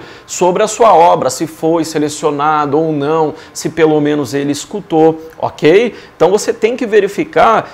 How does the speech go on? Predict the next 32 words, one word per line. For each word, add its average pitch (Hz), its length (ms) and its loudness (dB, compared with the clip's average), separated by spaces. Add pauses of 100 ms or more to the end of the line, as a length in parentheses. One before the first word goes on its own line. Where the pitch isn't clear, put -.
se - 260 -2
essa 196 260 2
pessoa 226 460 -2
tem 214 200 -6
procedência 226 760 -2
e 240 40 -8
se - 160 -6
ela 214 220 2
tem 202 400 -4 (340)
um 180 160 -2
histórico 226 680 -2
profissional 143 880 -2
no 135 100 -2
mercado 143 420 -2
da 151 120 -2
música, 135 320 -6
um 151 200 -2
lastro 196 500 0
profissional 147 720 -2 (260)
no 185 120 0
mercado 170 460 0
da 226 120 -2
música, 226 460 -6 (160)
ok? 180 420 0
Então 220 240 -2
é 247 60 -2
muito 277 220 -6
fácil. 220 520 0 (280)
Redes 214 340 4
sociais, 196 800 0
Instagram, 151 580 -2
Facebook 196 720 -4